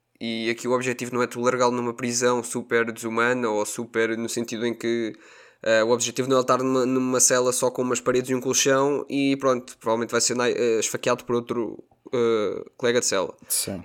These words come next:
Speaker 1: É teres, é teres pessoas que estão a, a fazer meio que um processo, sempre em castigo, claro, estão, estão, ah, retirados da sua liberdade, né? Do seu direito de liberdade, mas não da sua dignidade humana, não é mesmo?
Speaker 2: Sim, era
Speaker 1: E
Speaker 2: isso
Speaker 1: que
Speaker 2: que, era
Speaker 1: supostamente
Speaker 2: isso que eu
Speaker 1: est-,
Speaker 2: ia
Speaker 1: e que
Speaker 2: dizer a
Speaker 1: supostamente
Speaker 2: seguir.
Speaker 1: estão,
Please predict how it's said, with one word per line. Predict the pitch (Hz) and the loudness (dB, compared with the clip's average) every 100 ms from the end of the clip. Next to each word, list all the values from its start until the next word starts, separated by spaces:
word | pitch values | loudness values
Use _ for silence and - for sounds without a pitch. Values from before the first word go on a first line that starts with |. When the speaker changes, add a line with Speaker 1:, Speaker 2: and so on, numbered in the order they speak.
| - | -2
Speaker 1:
É | 104 | -2
teres, | 131 123 120 - - _ | 2 2 4 2 0 _
é | - 131 | 2 2
teres | 131 135 | 4 0
pessoas | - 160 156 | 0 2 2
que | - | 2
estão | 175 160 160 | 2 4 4
a, | 123 - - | 2 -8 -8
a | |
fazer | 139 165 147 160 156 | -2 -2 0 0 2
meio | 156 160 | 4 2
que | 156 | 2
um | 160 | -4
processo, | 160 151 - 147 - - | 0 0 4 2 2 -2
sempre | - 131 135 | 0 2 2
em | |
castigo, | 139 135 - - | 0 0 -4 -4
claro, | 143 143 - | 2 2 0
estão, | - 120 123 - _ | -4 -4 -4 -14 _
estão, | - 139 131 - - - _ | 0 2 2 -6 -20 -20 _
ah, | 123 123 120 | 2 2 2
retirados | - 143 180 143 | 0 2 2 2
da | 139 | -2
sua | - 156 147 131 120 - | 0 2 4 4 2 -6
liberdade, | - 131 135 127 123 147 - | -4 0 2 2 2 0 0
né? | 143 151 | -6 -4
Do | |
seu | - | -6
direito | 127 123 123 139 | -2 0 0 0
de | 151 | 0
liberdade, | 135 127 120 123 147 | -2 -4 0 0 0
mas | 151 | -4
não | 139 135 | 0 0
da | 139 | 2
sua | 147 | 0
dignidade | 139 131 135 131 135 | 0 -2 0 2 2
humana, | 139 151 160 | 2 2 2
não | 160 | 2
é | |
mesmo? | 165 165 180 202 | 0 -2 -4 -6
Speaker 2:
Sim, | - - 120 | -4 -2 0
era | 123 120 | 2 2
Speaker 1:
E | |
Speaker 2:
isso | 123 - | 2 0
Speaker 1:
que | - | 0
Speaker 2:
que, | 190 | 2
era | |
Speaker 1:
supostamente | - 190 196 | 4 6 6
Speaker 2:
isso | - | 4
que | |
eu | 131 | 2
Speaker 1:
est-, | |
Speaker 2:
ia | |
Speaker 1:
e | 127 | 2
que | |
Speaker 2:
dizer | 127 127 | 2 4
a | |
Speaker 1:
supostamente | 143 131 98 208 202 | 2 4 2 2 2
Speaker 2:
seguir. | 117 | 2
Speaker 1:
estão, | 156 196 202 | 2 0 -4